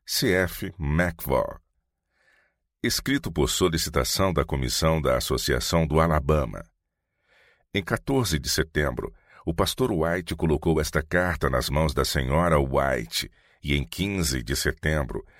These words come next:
o pastor White transmitiu o conselho da senhora White a respeito deste caso ao pastor McVaugh.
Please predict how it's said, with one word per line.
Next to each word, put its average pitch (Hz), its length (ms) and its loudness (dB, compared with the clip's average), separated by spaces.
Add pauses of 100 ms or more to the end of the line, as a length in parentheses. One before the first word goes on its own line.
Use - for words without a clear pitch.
(160)
o 82 100 -2
pastor 107 380 0
White 104 380 2
transmitiu 85 560 0
o 90 60 -4
conselho 92 580 0
da 69 100 0
senhora 73 460 0
White 82 580 0
a - 20 0
respeito 82 520 -2
deste 78 360 0
caso 85 600 0
ao 64 100 -4
pastor 82 460 0
McVaugh. 76 720 2